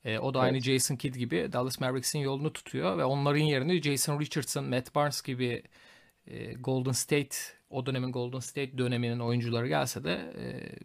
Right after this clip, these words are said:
Speaker 1: kapatamıyorlar bu eksiği. Ki buna karşın aslında insanlar bu dönemin bittiğini düşünmeye başlasa da tam bir sezon sonra Steve Nash aslında Batı finalinde,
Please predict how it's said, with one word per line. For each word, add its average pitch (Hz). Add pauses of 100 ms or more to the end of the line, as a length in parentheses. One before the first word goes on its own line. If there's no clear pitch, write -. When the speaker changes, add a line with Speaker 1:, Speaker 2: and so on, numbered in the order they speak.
(220)
Speaker 1:
kapatamıyorlar 123
bu 104
eksiği. 190 (340)
Ki 170
buna 180
karşın 240
aslında 120
insanlar 135
bu 131
dönemin 151
bittiğini 143
düşünmeye 143
başlasa 143
da 254 (100)
tam 185
bir 196
sezon 196
sonra 220
Steve -
Nash 196
aslında 208
Batı 220
finalinde, 139